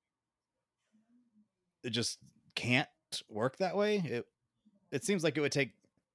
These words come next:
almost the same amount of time if you're building it from the ground up to make it engaging and entertaining instead of, like, dude, your, your guy in Fallout four was like a stick figure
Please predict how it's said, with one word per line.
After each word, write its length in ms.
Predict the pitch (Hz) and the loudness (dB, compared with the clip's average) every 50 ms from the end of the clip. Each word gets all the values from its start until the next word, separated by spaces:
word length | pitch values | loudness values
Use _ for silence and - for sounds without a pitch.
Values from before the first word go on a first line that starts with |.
| _ _ _ _ _ _ _ _ _ _ _ _ _ _ _ _ | _ _ _ _ _ _ _ _ _ _ _ _ _ _ _ _
almost 520 | - 135 143 151 147 139 131 120 110 - - | 6 8 10 10 10 10 8 6 4 2 -2
the 60 | 104 | -4
same 220 | - - 117 113 | -2 0 0 0
amount 320 | 110 107 101 95 95 92 90 | 0 0 0 -2 -2 -4 -6
of 60 | 87 | -6
time 420 | - 95 82 78 80 85 87 95 - - | -8 -8 -8 -8 -8 -10 -12 -12 -10 -10
if 160 | 104 - 117 | -6 -2 -2
you're 100 | 113 104 | -2 0
building 360 | 92 117 117 113 113 110 107 | 2 4 4 6 6 4 4
it 120 | 107 104 | 2 0
from 200 | - 113 104 98 | 0 0 0 0
the 60 | 95 92 | 0 -2
ground 380 | 82 - 104 107 104 95 90 | 0 0 2 2 2 0 -2
up 300 | 85 95 135 147 - - - _ _ _ _ _ _ _ _ _ _ _ _ _ _ _ - | 2 4 4 4 4 2 -4 _ _ _ _ _ _ _ _ _ _ _ _ _ _ _ -4
to 80 | - | 0
make 220 | 117 117 120 113 120 | 2 2 2 2 0
it 140 | 113 - _ _ _ _ _ _ _ _ _ _ _ _ _ _ _ _ _ - | -2 -4 _ _ _ _ _ _ _ _ _ _ _ _ _ _ _ _ _ -2
engaging 600 | 127 120 101 107 107 117 127 107 113 117 110 104 | 0 0 2 4 4 4 4 4 4 2 4 2
and 100 | 104 104 | 2 0
entertaining 680 | 98 107 113 104 95 - - 117 143 151 117 101 95 95 | 0 0 0 0 0 2 4 4 4 4 4 2 0 -2
instead 340 | 95 92 - - - 101 101 | -4 -6 -6 -4 -4 -2 -2
of, 380 | 98 95 95 92 85 - - - _ _ _ _ _ _ _ _ _ _ _ _ _ _ _ _ _ _ _ _ _ _ _ _ _ _ _ _ _ _ _ _ _ _ - | -2 -2 -4 -6 -8 -12 -16 -20 _ _ _ _ _ _ _ _ _ _ _ _ _ _ _ _ _ _ _ _ _ _ _ _ _ _ _ _ _ _ _ _ _ _ -2
like, 140 | 165 131 | -2 0
dude, 200 | 120 180 170 131 | 0 0 0 0
your, 120 | 156 226 226 | 0 0 -2
your 260 | 147 127 151 180 165 | 0 0 0 0 2
guy 280 | 127 - 170 170 165 156 | 4 6 6 8 8 8
in 180 | 147 123 113 | 8 6 6
Fallout 400 | - 135 139 135 131 127 104 - | 4 4 6 6 6 6 4 2
four 220 | - 127 143 147 127 | 2 4 6 6 6
was 120 | 113 104 | 6 4
like 160 | 110 107 92 | 4 2 2
a 40 | 104 | 0
stick 280 | - - - 127 127 - | -2 0 0 0 0 0
figure 480 | - - 104 101 95 95 95 87 82 | 0 0 0 2 2 0 -2 -4 -6